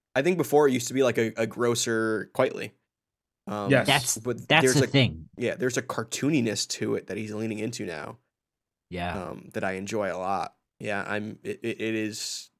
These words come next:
Speaker 1: it's less dirty, more cartoony, but it still has that scratchy look to the lines.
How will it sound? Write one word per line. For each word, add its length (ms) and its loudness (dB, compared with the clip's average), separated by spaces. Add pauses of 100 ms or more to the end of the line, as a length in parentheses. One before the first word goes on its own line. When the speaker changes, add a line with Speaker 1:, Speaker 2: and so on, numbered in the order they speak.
(220)
Speaker 1:
it's 180 -2
less 360 4
dirty, 640 4 (580)
more 320 2
cartoony, 500 0
but 100 2
it 80 -4
still 140 2
has 160 0
that 120 0
scratchy 500 -2
look 240 -8
to 100 -6
the 80 -4
lines. 600 -6